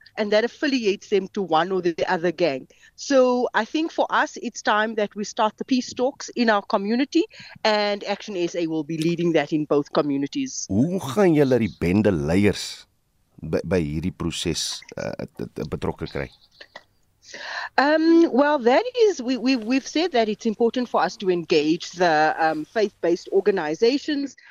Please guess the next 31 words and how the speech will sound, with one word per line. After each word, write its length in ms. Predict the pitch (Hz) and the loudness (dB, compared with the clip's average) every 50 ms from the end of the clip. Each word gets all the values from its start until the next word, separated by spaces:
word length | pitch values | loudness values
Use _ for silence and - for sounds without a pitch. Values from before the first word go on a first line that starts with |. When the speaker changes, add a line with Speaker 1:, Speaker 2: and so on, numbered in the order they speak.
| - - - | -8 -4 -2
Speaker 1:
and 120 | 254 254 | -2 0
also 380 | - 240 262 302 349 - 415 403 | 2 2 2 2 2 2 2 2
leaders 480 | 302 233 196 196 208 247 262 262 233 220 | 2 0 -2 -6 -8 -6 -6 -6 -6 -6
within 320 | 233 - - 233 226 214 | -8 -8 -6 -6 -6 -2
both 320 | - - 175 196 220 - - - | 2 2 2 2 0 -2 -2 2
areas 340 | 208 196 196 196 190 185 - | 4 4 6 4 4 2 2
that 220 | 180 170 - - | 0 -2 0 0
kind 260 | - 196 185 175 170 | 0 0 0 0 -2
of 80 | 185 175 | -4 -2
had, 200 | 190 180 165 - _ - | 0 0 -2 -2 _ -6
has 260 | 175 175 175 175 156 _ | -2 0 0 0 0 _
influence. 680 | - 202 196 196 - - 190 165 135 104 80 - - - - - - - _ | -6 -6 -6 -6 -6 -4 -4 -4 -4 -4 -10 -12 -20 -20 -20 -20 -20 -20 _
For 220 | - - 262 - - | -2 0 0 0 0
us, 240 | 247 320 330 - | -2 -2 -2 -4
it's 200 | 330 277 - - | -6 -6 -6 -6
not 260 | 240 202 190 190 214 254 | -4 0 0 0 0 0
about 300 | 220 214 208 196 196 - _ | 0 0 0 0 0 -2 _
putting 240 | - 277 247 233 226 | -8 -6 -4 -4 -4
the 80 | 208 185 | -4 -6
blame 440 | 143 _ - 175 175 196 226 233 | -6 _ 0 2 2 2 2 2
on 140 | 214 180 170 | 0 0 -2
anyone 480 | - 180 196 196 196 185 170 156 151 160 - | -2 -4 -2 -2 -2 0 0 0 -2 -2 -4
anymore 560 | 180 175 175 170 160 160 180 214 214 165 165 | -4 -4 -2 -2 0 2 2 2 4 4 2
Speaker 2:
Mm. 220 | - - - 139 - _ - | 0 0 -2 -4 -6 _ -6
Speaker 1:
because 260 | 220 - 240 220 185 | 0 2 2 2 2
we 80 | 202 220 - - 247 | 2 0 2 2 0
understand 500 | 262 247 254 - - 262 233 214 208 196 | 0 0 -4 -4 0 0 2 2 2 0
the 60 | 190 | -2
background. 540 | 156 - 175 180 190 - 190 175 151 139 135 | 0 2 4 4 2 2 0 -2 -2 0 0
We 80 | 151 160 | 0 0
understand 640 | - 202 196 202 220 - - - 202 185 185 175 | 2 2 2 0 -2 -2 2 2 2 2 2 0